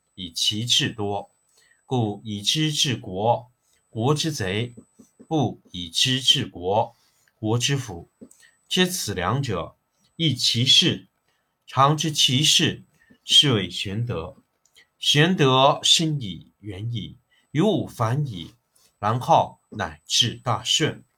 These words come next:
第十七课，不孝。天下皆谓我道，大肆不孝。夫为大，故为不孝。若孝，久以其细也乎？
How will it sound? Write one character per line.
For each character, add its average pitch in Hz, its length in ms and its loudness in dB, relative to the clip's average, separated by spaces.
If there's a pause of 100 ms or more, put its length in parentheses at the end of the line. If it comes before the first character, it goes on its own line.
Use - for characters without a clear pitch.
(960)
第 151 180 4
十 151 220 4
七 196 240 2
课， 139 420 -2
不 113 100 -12
孝。 117 380 -2 (480)
天 156 220 0
下 131 400 0
皆 147 160 0
谓 135 120 0
我 82 260 -6
道， 123 420 0
大 107 200 -2
肆 - 220 -14
不 101 160 -14
孝。 117 400 -2 (560)
夫 151 200 0
为 165 120 2
大， 175 380 4 (100)
故 113 320 -2
为 90 180 -6
不 101 140 -8
孝。 110 400 2 (460)
若 190 200 4
孝， 170 520 4 (160)
久 135 240 -2
以 120 200 -6
其 - 300 0
细 196 320 6
也 80 140 -8
乎？ 123 500 -4